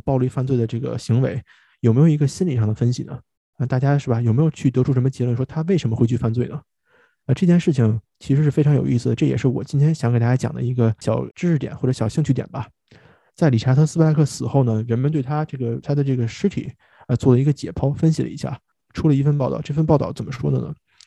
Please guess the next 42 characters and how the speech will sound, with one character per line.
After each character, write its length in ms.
说 220
理 120
查 160
德· 120
斯 120
派 160
克 240
其 240
实 320
是 200
有 160
一 120
个 120
这 160
个 120
基 260
因 180
异 80
常 220
的。 100
是 120
什 120
么 120
基 160
因 120
异 60
常 180
呢？ 160
阿 100
祖， 100
你 120
知 100
道 80
人 160
类 80
的 100
这 120
个 160
基 200
因 140
谱 140
吧？ 200